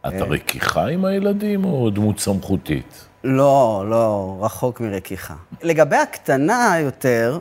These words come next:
Speaker 2: הם כולם קטנים, בני שש, חמש ושנה
Speaker 1: שנה,
Speaker 2: וקצת.
Speaker 1: נכון.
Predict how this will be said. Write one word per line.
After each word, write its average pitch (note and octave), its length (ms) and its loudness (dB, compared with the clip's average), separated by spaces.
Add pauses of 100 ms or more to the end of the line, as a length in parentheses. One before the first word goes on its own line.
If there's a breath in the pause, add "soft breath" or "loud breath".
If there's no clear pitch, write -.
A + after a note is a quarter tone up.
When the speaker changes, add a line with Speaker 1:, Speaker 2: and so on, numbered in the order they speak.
Speaker 2:
הם A#2 80 -8
כולם E3+ 240 2
קטנים, A2+ 540 -2
בני A2+ 100 -4
שש, D3 340 0
חמש A2 440 -2
ושנה G#2 460 -6
Speaker 1:
שנה, F#2 140 -2 (140)
Speaker 2:
וקצת. - 180 -8
Speaker 1:
נכון. - 160 -18